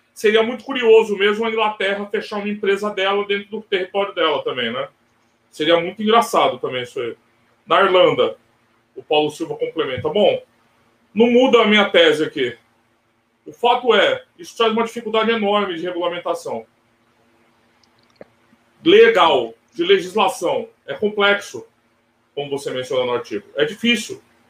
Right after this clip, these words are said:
É complexo. E outra coisa que não contribui em nada pra, pra ter uma, uma, uma força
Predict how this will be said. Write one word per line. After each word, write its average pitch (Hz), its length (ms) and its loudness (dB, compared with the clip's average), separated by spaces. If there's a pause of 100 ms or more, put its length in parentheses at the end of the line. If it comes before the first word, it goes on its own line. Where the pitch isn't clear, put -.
(600)
É 170 80 -4
complexo. 208 840 0 (400)
E 214 100 2
outra 240 340 6
coisa 214 400 6
que - 120 -12
não 220 220 0
contribui 214 540 -4
em 208 40 -2
nada 190 400 2
pra, 147 500 0
pra 170 300 -2
ter 185 160 -4
uma, 175 800 2 (400)
uma, 165 560 2
uma 170 220 0
força 165 680 2